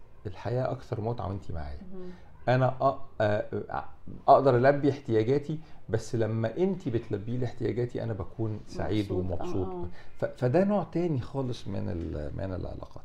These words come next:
Speaker 2: تمام. طيب، آه،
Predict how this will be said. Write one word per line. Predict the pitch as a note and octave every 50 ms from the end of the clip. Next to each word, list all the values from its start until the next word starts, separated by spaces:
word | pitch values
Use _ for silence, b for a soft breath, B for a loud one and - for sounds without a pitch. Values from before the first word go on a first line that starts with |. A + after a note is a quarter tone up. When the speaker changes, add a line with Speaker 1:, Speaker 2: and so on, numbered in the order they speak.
| - - - - - - - - - - - - - - -
Speaker 2:
تمام. | F#3+ F3+ F3 E3 D#3 D#3+ B B B B B B B
طيب، | - E3+ D#3+ D#3 - -
آه، | - F3+ F#3 F#3+ F#3+ F#3+ F#3+ F#3 F#3+ - -